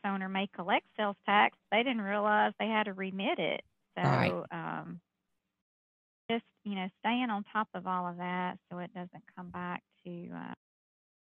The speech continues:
Speaker 1: bite you, uh,
Speaker 2: Sure.
Speaker 1: is very important.
Speaker 2: Well, I'm definitely an advocate for an accountant. <laughs> But, you know,
Speaker 1: <laughs>
Speaker 2: definitely so, because I don't, you know, and two, I think that you try to do it on your own,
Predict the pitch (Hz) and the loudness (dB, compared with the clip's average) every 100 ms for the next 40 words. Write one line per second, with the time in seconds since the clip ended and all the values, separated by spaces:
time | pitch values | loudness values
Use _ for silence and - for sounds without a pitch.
0 | _ _ 190 196 - 180 170 175 _ - | _ _ -8 -8 -14 -12 -12 -14 _ -16
1 | 190 - _ _ _ - - - 165 147 | -16 -16 _ _ _ -20 -6 2 4 4
2 | 147 90 175 170 - 180 180 175 202 - | 2 -2 -8 -10 -12 -12 -10 -10 -14 -18
3 | _ _ _ _ _ _ _ _ _ 160 | _ _ _ _ _ _ _ _ _ 10
4 | 170 170 - 202 208 208 180 175 165 160 | 10 10 10 10 12 10 10 8 8 8
5 | 156 - 151 - 147 143 147 135 131 - | 6 6 6 6 8 8 10 10 10 10
6 | - - - - - 226 - - - - | 8 6 6 8 10 8 6 -2 -4 -2
7 | - - _ - 190 180 349 - 415 226 | -2 -4 _ 12 12 12 10 12 12 12
8 | 196 175 180 - - 170 - - 214 208 | 12 12 12 6 4 4 6 12 12 12
9 | 202 180 185 - 185 180 175 - 175 - | 8 8 6 8 10 10 10 8 8 6
10 | _ _ - 185 190 247 240 - - - | _ _ 8 10 12 12 10 4 -12 -14
11 | - - 202 220 190 165 - 233 226 185 | -14 8 12 12 12 12 12 12 12 8
12 | - 208 190 - 170 160 - _ _ _ | 10 8 8 8 10 10 8 _ _ _
13 | - 170 175 196 202 202 196 175 170 165 | 4 4 8 10 10 12 10 10 8 6
14 | 151 - 202 170 160 160 | 6 10 10 10 8 6